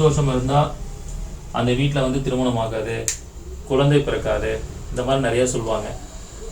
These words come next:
அதே மாதிரி பெரியவங்க முன்னோர்களுடைய ஆசீர்வாதம் நமக்கு கிடைக்காது, இப்படிங்கிறதுலாம் பித்ரு தோஷத்துடைய பலன்கள், அதை ஏற்படுத்தக்கூடிய விளைவுகள். ஆனா பித்ரு தோஷம் நமக்கு எப்படி ஏற்படுது, உண்மையா நம்முடைய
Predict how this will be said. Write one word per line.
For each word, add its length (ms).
அதே 220
மாதிரி 160
பெரியவங்க 480
முன்னோர்களுடைய 580
ஆசீர்வாதம் 420
நமக்கு 280
கிடைக்காது, 500
இப்படிங்கிறதுலாம் 680
பித்ரு 300
தோஷத்துடைய 580
பலன்கள், 420
அதை 140
ஏற்படுத்தக்கூடிய 580
விளைவுகள். 400
ஆனா 100
பித்ரு 260
தோஷம் 240
நமக்கு 240
எப்படி 180
ஏற்படுது, 420
உண்மையா 360
நம்முடைய 320